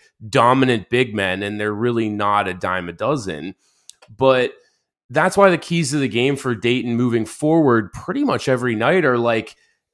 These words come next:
a-, and I guess I'm speaking to the, the opposing team here, Tony, is, like, it really doesn't matter what your guards do. If you can't get easy buckets in the post, you're not gonna beat Dayton. A-, and obviously tonight,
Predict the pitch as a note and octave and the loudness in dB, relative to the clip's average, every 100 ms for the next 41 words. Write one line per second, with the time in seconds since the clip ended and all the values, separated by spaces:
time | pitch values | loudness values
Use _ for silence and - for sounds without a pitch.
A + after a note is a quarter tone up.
0 | _ _ _ C#3+ B2+ C#3+ C3+ C#3 - C#3 | _ _ _ -4 -2 0 0 0 -2 -4
1 | - C3+ B2 C3+ A#2+ B2 A2 A2+ G#2+ A2 | -4 -4 -2 -2 0 -2 0 -2 -4 -4
2 | G#2+ - A2+ G#2 G#2 G2 - B2+ A#2 G#2 | -4 -2 -4 -4 -6 -8 -8 -6 -4 -6
3 | _ G#2 G#2 G2 A2 G#2 G2+ G2+ G#2 G2 | _ -10 -8 -6 -6 -6 -6 -8 -6 -6
4 | G2 - _ _ _ _ E3 E3 A3 B3 | -8 -10 _ _ _ _ -4 -2 -2 0
5 | G3+ F3 F3+ C3 E3+ E3+ B2+ B2 A2 B2 | 2 2 2 2 4 4 4 2 0 -2
6 | G#2 A2 G#2 E2+ F2 A#2+ G2 D2+ - _ | 2 0 0 -4 0 2 2 -2 -16 _
7 | _ - C3 C#3+ G3 - G#3 G#3 G3+ E3+ | _ -6 -4 -2 -4 0 0 0 -2 -2
8 | D3 D3+ C#3 A2 A#2 A#2 B2 - A2+ F#2+ | -4 -4 -6 -2 -2 -2 -4 -4 -6 -6
9 | - G#2+ F2 E2 - - _ _ _ A#2+ | -2 0 0 -4 -10 -12 _ _ _ -6
10 | B2 B2 B2+ G#2+ F2 G2 - G2 F#2+ B1+ | 2 4 4 -2 -4 -6 -4 -4 -4 -8
11 | - C3 - C3+ C3+ D3 D3+ - C#3 - | -6 -4 0 2 6 6 4 0 -4 -2
12 | B2 B2 B2 A2 | -2 0 2 0